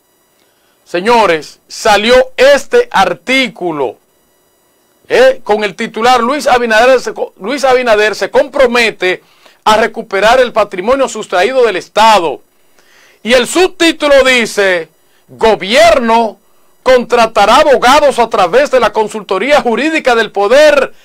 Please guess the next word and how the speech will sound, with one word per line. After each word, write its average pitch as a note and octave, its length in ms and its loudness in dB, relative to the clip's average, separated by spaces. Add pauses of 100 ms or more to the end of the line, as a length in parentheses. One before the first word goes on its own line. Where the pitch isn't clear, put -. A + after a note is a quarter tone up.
(280)
Ejecutivo". C4 2000 2